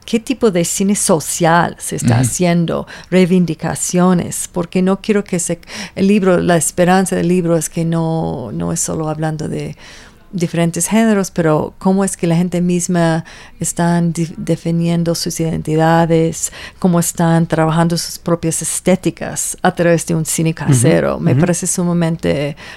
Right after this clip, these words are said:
Speaker 1: fascinante.
Speaker 2: Yo quería marcar solo unas últimas dos cosas. Me parece que además en estos cuatro países, Colombia,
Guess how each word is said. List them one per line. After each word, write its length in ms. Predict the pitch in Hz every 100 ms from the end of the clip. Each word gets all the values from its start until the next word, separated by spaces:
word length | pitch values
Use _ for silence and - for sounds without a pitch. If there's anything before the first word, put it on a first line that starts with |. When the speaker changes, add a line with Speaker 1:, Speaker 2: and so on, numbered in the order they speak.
| -
Speaker 1:
fascinante. 960 | - 160 165 160 156 160 151 135 147 - - -
Speaker 2:
Yo 160 | 180 165
quería 220 | 175 175
marcar 340 | 160 151 165
solo 320 | 156 170 165
unas 400 | 151 151 151 139
últimas 400 | 135 139 147 143
dos 140 | 123 -
cosas. 340 | - 190 208
Me 80 | 160
parece 340 | 143 139 139 143
que 240 | 139 131
además 520 | 127 127 135 160 185
en 60 | 165
estos 240 | 143 139
cuatro 320 | - 139 143 120
países, 460 | 131 143 - 147
Colombia, 640 | - 131 127 131 127 120